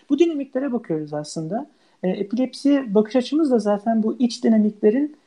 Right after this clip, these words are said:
nasıl değiştiğini anlamak için de en başta. Gerçekten hani, e, bakış açımız çok daha temel bilimler düzeyinde. Bu iç dinamikleri beynin nasıl değişiyor da epilepsi krizlerine yol açıyor diye bakmaya başladık. E,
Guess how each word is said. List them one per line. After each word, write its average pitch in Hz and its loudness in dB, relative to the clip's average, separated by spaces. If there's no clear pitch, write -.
nasıl 247 2
değiştiğini 226 2
anlamak 220 2
için 165 -6
de 151 -6
en 156 -4
başta. 147 -12
Gerçekten 180 0
hani, 170 0
e, 170 -2
bakış 180 -2
açımız 220 0
çok - -6
daha 208 0
temel 208 2
bilimler 165 -2
düzeyinde. 160 -2
Bu 220 -8
iç - -2
dinamikleri 196 2
beynin 180 2
nasıl 262 0
değişiyor 190 2
da 160 0
epilepsi 180 -2
krizlerine 175 0
yol 170 4
açıyor 165 0
diye 185 2
bakmaya 180 0
başladık. 156 -12
E, 185 0